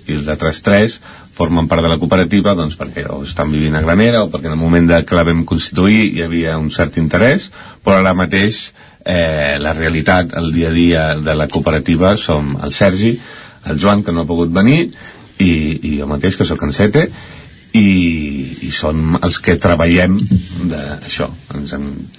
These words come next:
les diferents tasques que hi ha, ja parlarem de la directa, però no,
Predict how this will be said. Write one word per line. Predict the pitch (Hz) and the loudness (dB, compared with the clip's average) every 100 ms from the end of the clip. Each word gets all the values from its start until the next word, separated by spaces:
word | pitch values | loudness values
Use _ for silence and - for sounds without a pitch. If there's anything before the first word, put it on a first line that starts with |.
| - - - - | -20 -18 -14 -12
les | 80 | -12
diferents | 78 78 76 - | -6 -4 -4 -2
tasques | 82 - - | -4 -2 -4
que | - | -2
hi | 80 | 2
ha, | 110 113 104 | 4 4 2
ja | 85 | 0
parlarem | 80 80 80 85 | -4 -2 -2 0
de | 80 80 | 0 0
la | 80 | 0
directa, | 90 85 95 110 113 | 0 0 2 2 2
però | 92 | 2
no, | 92 | 4